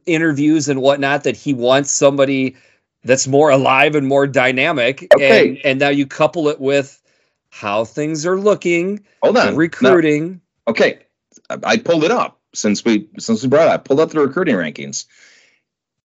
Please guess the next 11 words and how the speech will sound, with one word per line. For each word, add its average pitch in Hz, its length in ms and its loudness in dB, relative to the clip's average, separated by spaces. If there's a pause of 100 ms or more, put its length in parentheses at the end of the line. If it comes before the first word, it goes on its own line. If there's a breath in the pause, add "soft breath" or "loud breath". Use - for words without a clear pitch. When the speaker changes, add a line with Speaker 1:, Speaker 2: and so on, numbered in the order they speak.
Speaker 2:
They, 131 460 0
true, 196 500 2
in 151 120 2
twenty-two, 185 420 2
they 135 140 2
did 120 200 -2
not 131 160 0
have 127 140 0
a 135 40 -2
good 139 140 0
class. 139 340 -4